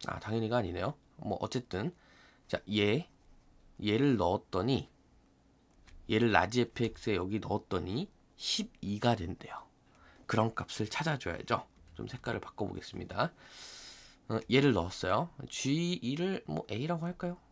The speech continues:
음. A 마이너스 일의 삼승에 오 에이에 더하기 일이 십이가 된답니다. 이런 값을 찾아줘야 돼요. 이런 A 값을 찾아줘야 됩니다. 어, 자, 그러면은 뭐,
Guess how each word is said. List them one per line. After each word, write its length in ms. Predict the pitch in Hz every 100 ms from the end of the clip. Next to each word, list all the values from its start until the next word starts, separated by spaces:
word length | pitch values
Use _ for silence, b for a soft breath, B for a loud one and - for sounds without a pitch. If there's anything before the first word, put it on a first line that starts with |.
| _
음. 160 | - 85 - _ _ - - - - _ - - - 110
A 200 | 117 139
마이너스 480 | 123 113 104 - 113
일의 200 | 95 90
삼승에 800 | 151 147 143 117 85 95 165 - b b b b - -
오 220 | - 98
에이에 420 | 95 90 - - - b b b -
더하기 380 | - 92 95 98
일이 320 | 110 120 113 - - -
십이가 460 | - - 147 117 120
된답니다. 640 | 135 - - - - - - 117
이런 240 | 117 110
값을 320 | 110 - 101
찾아줘야 520 | - - - - - -
돼요. 180 | - - - _ _ - - - - - - - - - -
이런 260 | 123 127
A 180 | 101 110
값을 340 | - 101 151 151
찾아줘야 440 | 170 170 139 107
됩니다. 440 | - - - - B B B B B B B B B B -
어, 460 | 147 147 143 147
자, 160 | 180 175
그러면은 400 | 196 214 208 202
뭐, 400 | 175 165 -